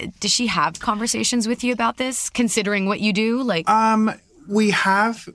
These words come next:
Speaker 2: We've, we've talked about it, but we've agreed that, you know, when she's, like, thirteen or something, when she needs it,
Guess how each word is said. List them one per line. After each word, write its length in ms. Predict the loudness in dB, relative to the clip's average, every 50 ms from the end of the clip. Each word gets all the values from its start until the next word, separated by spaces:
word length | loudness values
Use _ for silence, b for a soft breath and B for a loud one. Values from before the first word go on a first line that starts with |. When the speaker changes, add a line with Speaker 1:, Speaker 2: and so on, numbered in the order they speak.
| -6
Speaker 2:
We've, 360 | 0 2 4 4 4 2 0 0
we've 220 | 2 2 2 2
talked 260 | 2 0 0 2 2
about 240 | 2 2 2 2 4
it, 160 | 2 0 2 0
but 160 | 0 0 0 -4 -10 -12 -6 0
we've 220 | 2 2 4 2
agreed 420 | 0 2 2 2 4 4 2 2
that, 220 | 2 0 0 0 -6 -16 _ _ _ _ _ _ _ -20 -10
you 160 | -2 2 2
know, 100 | 4 4
when 120 | 4 2 2
she's, 160 | 2 0 0
like, 120 | 0 -2 -2
thirteen 520 | 0 0 0 0 2 0 2 2 2 2
or 100 | 2 0
something, 340 | 0 0 -2 -2 0 0 2
when 120 | 2 2
she 120 | 2 2 0
needs 400 | 0 2 2 2 2 2 2 0
it, 200 | 0 0 -2